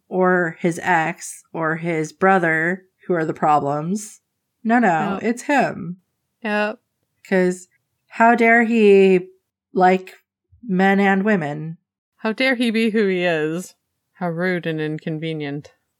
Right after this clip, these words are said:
Speaker 1: It's very inconvenient for these church-going people, Em. That's a major plot point.
Speaker 2: Mm-hmm.
Speaker 1: It's all about what will the people at church say.
Speaker 2: Yes,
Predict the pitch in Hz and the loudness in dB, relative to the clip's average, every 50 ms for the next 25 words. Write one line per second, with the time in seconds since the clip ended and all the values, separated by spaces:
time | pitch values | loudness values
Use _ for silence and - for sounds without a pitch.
0 | _ _ _ - 220 220 - 214 220 233 240 254 254 - - 190 190 190 190 196 | _ _ _ -6 -4 -4 -2 0 0 2 2 2 2 0 0 0 0 0 0 0
1 | 185 160 165 175 180 185 185 180 160 - - - 180 170 170 175 170 - - - | 0 0 -2 -2 -2 -2 -2 -2 -4 -4 -4 -4 -4 -2 -2 -4 -4 -6 -6 -2
2 | 196 190 185 185 - - 180 165 160 156 156 147 - - 160 - _ 143 143 147 | 0 0 0 -2 -4 -4 -2 -2 -2 -2 -6 -8 -10 -10 -10 -10 _ -6 -6 -6
3 | 135 123 - - - 151 143 143 - 143 147 165 170 - _ _ _ _ _ _ | -6 -6 -6 -6 -6 -6 -6 -6 -8 -8 -8 -10 -10 -12 _ _ _ _ _ _
4 | 240 _ - 180 202 202 - 339 320 320 320 320 311 294 - - 311 311 302 - | -10 _ 0 0 2 2 2 0 0 0 0 0 0 0 0 0 0 0 0 0
5 | - 202 196 196 190 - - _ _ _ _ _ _ _ _ - 185 180 170 196 | 0 2 2 2 0 -2 -6 _ _ _ _ _ _ _ _ -14 -12 -10 -8 -8
6 | 185 190 190 202 202 - 175 180 185 185 185 185 - 185 196 208 196 208 208 214 | -6 -6 -6 -6 -6 -2 0 0 2 0 0 0 0 0 2 2 2 2 2 2
7 | 214 208 196 - - - 196 202 214 - 226 220 233 - - 240 240 - 240 233 | 2 2 0 0 -2 -2 -2 0 0 2 0 0 0 -2 -2 -4 -2 0 2 2
8 | 226 208 - 254 262 - - - - - 202 185 175 175 175 185 196 - _ _ | 2 2 0 -2 -4 -4 -6 -10 -8 -4 -2 0 0 0 0 -2 -4 -6 _ _
9 | _ _ _ _ _ _ _ - - - - - - - | _ _ _ _ _ _ _ -14 -14 -14 -14 -18 -20 -20